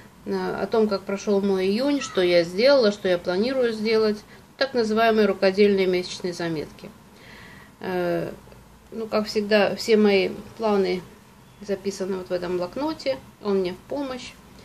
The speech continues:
Вот вы тут видите некоторые из моих процессов, некоторые из моих проектов. Но сейчас обо всем по порядку.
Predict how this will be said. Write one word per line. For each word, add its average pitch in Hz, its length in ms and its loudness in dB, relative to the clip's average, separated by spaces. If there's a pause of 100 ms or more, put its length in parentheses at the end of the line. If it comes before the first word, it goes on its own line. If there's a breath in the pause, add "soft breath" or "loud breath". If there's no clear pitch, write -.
(240 loud breath)
Вот 196 180 -4
вы 190 120 0
тут 185 180 -2
видите 185 300 0
некоторые 196 420 2
из 180 60 -4
моих 190 220 0
процессов, 220 580 -2
некоторые 196 440 2 (120)
из 190 100 -6
моих 185 280 -2
проектов. 247 580 -4 (520 loud breath)
Но 240 60 -4
сейчас 226 320 -2
обо 202 160 0
всем 220 220 -4
по 208 80 -6
порядку. 170 580 -4